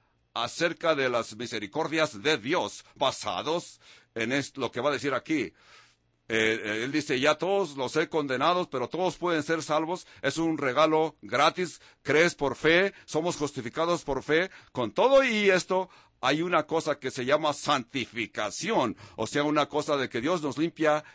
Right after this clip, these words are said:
con su poder. Y él continúa diciendo todas las promesas que Dios hizo a la nación judía,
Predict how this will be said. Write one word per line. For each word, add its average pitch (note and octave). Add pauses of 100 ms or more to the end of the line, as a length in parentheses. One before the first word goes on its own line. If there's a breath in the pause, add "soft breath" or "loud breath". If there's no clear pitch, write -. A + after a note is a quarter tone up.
(100)
con C3+
su C3+
poder. A2 (320 soft breath)
Y C3
él D3+
continúa C#3+
diciendo E3
todas E3+
las C#3+
promesas D3
que B2+
Dios D3+ (200 soft breath)
hizo D#3
a C3
la A#2+ (200)
nación C#3
judía, F3+